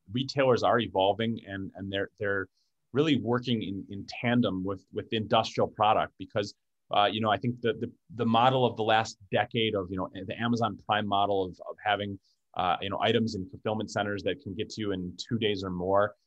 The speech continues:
is really, at this point, it's an outdated model. I mean, we're moving to the, to the place where you're gonna get them in, in two hours instead of two days. So really the supply chain is becoming more robust. The supply chain is, is expanding,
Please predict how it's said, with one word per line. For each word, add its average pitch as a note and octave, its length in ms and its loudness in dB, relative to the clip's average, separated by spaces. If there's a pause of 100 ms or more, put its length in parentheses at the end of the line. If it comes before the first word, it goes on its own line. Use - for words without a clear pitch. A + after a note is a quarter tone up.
is F#2 160 -6
really, D3 280 4
at - 120 -4
this B2+ 160 -2
point, A2+ 220 -2
it's A2+ 80 -10
an - 100 -8
outdated A2 340 0
model. G#2 320 4
I E2+ 60 0
mean, F#2 120 -6
we're G#2+ 100 -2
moving G#2+ 320 -4
to - 120 -12
the, F2 80 -6
to D#2 60 -14 (160)
the G2 80 -8
place G#2 240 -4
where G2 100 -4
you're G2 120 -2
gonna G#2 120 -2
get G2 100 -2
them G2+ 100 -2
in, G2+ 100 -6
in G2+ 180 -8
two A#2 220 -2
hours A2+ 380 6
instead F2 240 -10
of E2+ 100 -8
two G2 160 -8
days. F#2 340 -2
So G2+ 220 0 (320)
really F3+ 220 8
the D3 100 2
supply A2+ 460 4
chain B2 340 0
is G2 120 -4
becoming G#2+ 420 -2
more G#2 180 4
robust. G2 580 2 (380)
The F#2 60 -16
supply G#2 280 2
chain G#2 320 -2
is, F2 100 -8
is E2+ 140 -10
expanding, A2+ 1080 -2